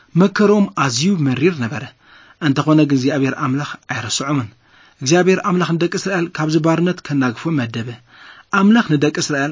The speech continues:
ካብ ኢድ ፈርዖን ስለምንታይ ከናግፎም መረፀ ኢልና ክንሓትት ንኽእል ንኸውን። ንሳቶም ካብ ካልእ ዝሓሹ ስለ ዝኾኑ ዶ ይኸውን? ኣይፋሉን። ደቂ እስራኤል ልክዕ ከም ግብፃውያን ሓጥኣን ነበሩ። ስለምንታይ ዳ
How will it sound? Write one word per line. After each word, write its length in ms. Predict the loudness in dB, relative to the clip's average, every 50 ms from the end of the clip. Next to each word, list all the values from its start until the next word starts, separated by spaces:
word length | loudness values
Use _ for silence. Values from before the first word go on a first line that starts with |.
| -8 _ _
ካብ 180 | -4 -2 -2 -2
ኢድ 140 | -4 -8 -8
ፈርዖን 400 | -6 -2 -2 0 0 0 -2 -4 -6 _ _ -20 -20 -20 -20 _ -8
ስለምንታይ 500 | -4 0 2 4 4 6 4 4 2 0
ከናግፎም 580 | 0 2 2 2 2 2 -2 -4 -6 -4 -2 0
መረፀ 260 | 0 0 -2 -4 -6
ኢልና 240 | -6 -8 -8 -8 -8 -10 -10 -12 -8
ክንሓትት 460 | -6 -4 -2 0 0 0 0 0 -2
ንኽእል 320 | -2 -2 -2 -2 -2 0
ንኸውን። 300 | 0 -2 -4 -6 -8 -10 -12 _ _ _ _ _
ንሳቶም 380 | -4 -2 -2 -2 -2 -2 -4 -2
ካብ 160 | -2 -2 -2 0
ካልእ 260 | 2 2 4 4 2
ዝሓሹ 280 | 2 0 0 -2 -2 -2 -2
ስለ 160 | -2 -2 -2
ዝኾኑ 220 | -2 -2 -2 -2 0
ዶ 80 | 2 2
ይኸውን? 340 | 0 0 0 -2 -4 -4 -6 -10 _ _ _ _ _ _ -4
ኣይፋሉን። 480 | -4 -4 -2 -2 -2 -2 -2 -2 -4 -8 -10 _
ደቂ 180 | -2 -2 0 0
እስራኤል 320 | -2 -2 -2 0 -2 -2 -4 -6 _ _ _
ልክዕ 260 | 0 0 2 2 0 -2
ከም 220 | -2 0 0 0
ግብፃውያን 480 | 0 0 -4 -6 -6 -4 -4 -2 -4 -4 -8 _ _ -16
ሓጥኣን 440 | -12 -10 -10 -6 -4 0 2 2 2 2
ነበሩ። 280 | 0 -2 -6 -10 -12 -14 -18 _ _ _ _ -20 -18 _ -6
ስለምንታይ 480 | -2 0 2 4 4 4 4 4 2
ዳ 80 | 2 2